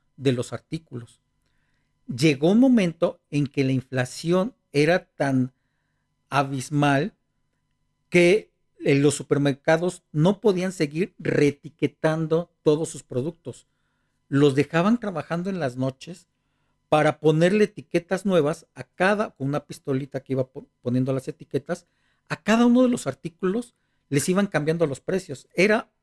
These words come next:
una locura. Gracias a eso se implementó, se impulsó más en México la utilización del código de barras, porque en ese momento lo único que tenían que hacer era cambiar en el sistema el precio del producto A y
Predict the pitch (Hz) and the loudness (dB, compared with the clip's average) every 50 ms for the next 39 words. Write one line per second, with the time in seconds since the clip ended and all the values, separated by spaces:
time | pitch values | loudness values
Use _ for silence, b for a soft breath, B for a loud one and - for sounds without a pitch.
0 | _ _ - 185 196 202 196 170 165 - - - 202 208 185 147 - - _ _ | _ _ 0 2 2 4 4 2 0 -2 -2 0 2 2 4 2 0 -2 _ _
1 | _ _ _ _ _ _ _ _ _ - - 135 175 170 165 165 170 233 220 214 | _ _ _ _ _ _ _ _ _ -4 0 2 4 4 4 4 2 0 0 0
2 | - 196 190 170 165 160 - 208 247 - _ _ _ _ _ _ _ - - - | 2 2 2 2 2 2 0 -4 -4 -6 _ _ _ _ _ _ _ -12 -8 -4
3 | - 156 147 143 135 - - 143 135 131 135 131 131 127 - - 156 147 143 143 | 0 0 0 0 -2 -2 0 0 2 2 2 2 0 0 0 2 2 2 2 2
4 | 135 - - - 143 135 127 - _ 127 127 120 - 160 160 151 147 139 139 - | -2 -6 -6 -2 0 0 0 0 _ -6 -8 -4 -2 -2 -2 -2 -2 -4 -4 -6
5 | - _ - 117 110 110 117 127 143 156 - _ 180 - _ - 233 311 349 _ | -8 _ -12 -10 -6 -2 -2 -2 -2 -2 -6 _ -16 -18 _ -4 -4 -4 -4 _
6 | _ _ _ _ _ _ _ _ _ - 143 - - - - 151 143 135 - 165 | _ _ _ _ _ _ _ _ _ 0 2 2 2 2 0 -4 -4 -4 -6 -6
7 | 156 - - 196 190 190 170 - - 175 165 165 160 160 147 139 147 139 180 220 | -4 -4 -4 -2 -2 -2 -2 0 0 2 2 2 2 2 2 2 2 2 0 -2
8 | 226 175 127 - - _ _ _ _ _ _ _ _ _ _ - 151 131 - - | -2 -4 -8 -14 -18 _ _ _ _ _ _ _ _ _ _ -2 0 0 0 0
9 | 156 147 160 175 - - 220 220 208 190 185 180 165 - 185 170 160 165 175 170 | 0 0 0 2 2 2 2 2 2 2 0 0 0 0 2 2 2 2 2 0
10 | 196 185 185 180 - - 175 175 185 180 - - 180 175 - 175 160 160 156 160 | 0 -2 -2 -2 -4 -4 -4 -4 -4 -4 -2 -2 -2 -2 -2 -2 0 2 2 2
11 | 156 - - 139 127 123 120 139 151 165 180 190 202 196 185 - 170 - _ - | 0 0 0 -2 0 0 2 2 2 2 2 0 -2 -6 -8 -10 -12 -8 _ -2
12 | 180 185 151 127 - _ _ _ _ _ - 117 135 - - 165 170 170 170 - | -2 -2 -4 -6 -8 _ _ _ _ _ -2 -2 0 0 0 0 0 0 0 -2
13 | 131 117 123 117 - - 120 120 123 135 - _ - 196 202 185 170 196 294 - | -2 -2 -2 -6 -6 -6 -4 -2 -2 -4 -4 _ 0 2 4 4 4 2 0 -4
14 | _ _ _ _ _ _ _ _ _ _ _ _ _ - 208 220 262 302 294 - | _ _ _ _ _ _ _ _ _ _ _ _ _ 4 6 6 6 6 4 0